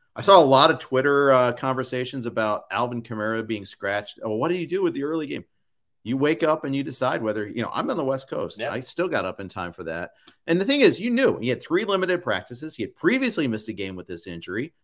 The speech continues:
Speaker 1: They added a player, uh, from
Speaker 2: Yeah.
Speaker 1: the practice squad at his position.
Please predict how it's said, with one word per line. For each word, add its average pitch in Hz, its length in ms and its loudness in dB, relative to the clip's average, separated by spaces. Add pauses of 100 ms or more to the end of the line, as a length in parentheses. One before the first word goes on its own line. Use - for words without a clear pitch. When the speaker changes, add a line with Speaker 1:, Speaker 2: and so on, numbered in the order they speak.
(160)
Speaker 1:
They 120 160 0
added 202 380 8
a 175 60 8
player, 123 600 4
uh, 107 340 -2
from 123 240 -6
Speaker 2:
Yeah. 113 40 -2
Speaker 1:
the 107 60 -6
practice 107 420 -4
squad 98 320 -4
at 101 160 -4
his 101 180 -10
position. 87 540 -10